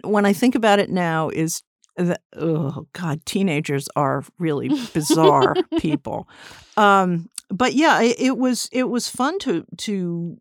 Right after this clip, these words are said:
Speaker 1: it was interesting and fun to go back and remember what it was like, um, and, um, you know, finding that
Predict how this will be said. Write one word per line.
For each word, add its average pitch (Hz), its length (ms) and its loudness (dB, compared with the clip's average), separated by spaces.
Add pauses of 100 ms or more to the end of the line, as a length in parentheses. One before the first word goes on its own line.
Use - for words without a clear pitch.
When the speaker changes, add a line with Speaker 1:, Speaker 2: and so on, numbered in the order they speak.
(720)
Speaker 1:
it 240 40 2
was 262 160 2
interesting 208 480 2
and 190 100 0
fun 185 340 2
to - 120 -4
go 180 220 2
back 165 640 2
and 156 500 -2
remember 165 800 2
what 156 200 2
it - 80 0
was 151 200 -4
like, 151 640 0 (120)
um, 151 500 -2 (640)
and, 165 560 4 (320)
um, 156 560 0
you 196 140 4
know, 160 100 2
finding 180 680 2
that 156 220 2